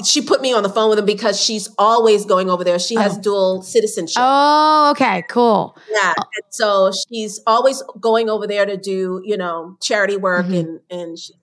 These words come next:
Speaker 1: you know,
Speaker 2: Does she still
Speaker 1: she's
Speaker 2: take
Speaker 1: a
Speaker 2: clients? <laughs> I'm like, <laughs>
Speaker 1: Yes, she
Speaker 2: Okay.
Speaker 1: does. I'll give you her number when I get off.
Speaker 2: I love this. I love that. I love hearing about that. I love that we have these people that kind of come into our lives as, like,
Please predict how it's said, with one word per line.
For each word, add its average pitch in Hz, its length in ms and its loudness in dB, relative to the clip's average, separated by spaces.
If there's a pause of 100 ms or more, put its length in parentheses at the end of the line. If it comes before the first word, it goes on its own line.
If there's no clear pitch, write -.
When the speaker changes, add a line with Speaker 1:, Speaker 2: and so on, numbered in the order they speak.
(140)
Speaker 1:
you 165 120 -14
know, 147 60 -8
Speaker 2:
Does 233 120 2
she 262 120 2
still 262 240 0
Speaker 1:
she's 269 40 -12
Speaker 2:
take 269 180 0
Speaker 1:
a - 20 -8
Speaker 2:
clients? - 800 0
<laughs> - 40 -6
I'm 349 120 0 (100)
like, 359 220 2
<laughs> - 1040 -2
Speaker 1:
Yes, - 800 0
she 349 200 2
Speaker 2:
Okay. - 120 0
Speaker 1:
does. 311 580 2 (240)
I'll 285 140 0
give 359 160 0
you 403 180 4
her 294 80 0
number 269 260 2
when 220 120 2
I 208 80 0
get 202 160 2
off. 302 60 2
Speaker 2:
I 320 120 2
love 285 360 2
this. 269 380 2
I 269 200 0
love 262 580 0
that. 240 320 2
I 240 60 0
love 240 180 0
hearing 247 240 2
about 226 160 0
that. 220 180 2
I 220 60 0
love 240 280 2
that 262 140 4
we 240 140 2
have 214 320 2
these 220 180 0
people 226 340 0
that 208 100 0
kind 208 180 -4
of 190 80 -4
come 214 220 -2
into 220 240 -2
our 202 120 2
lives 208 320 2
as, 190 160 -2
like, 180 300 0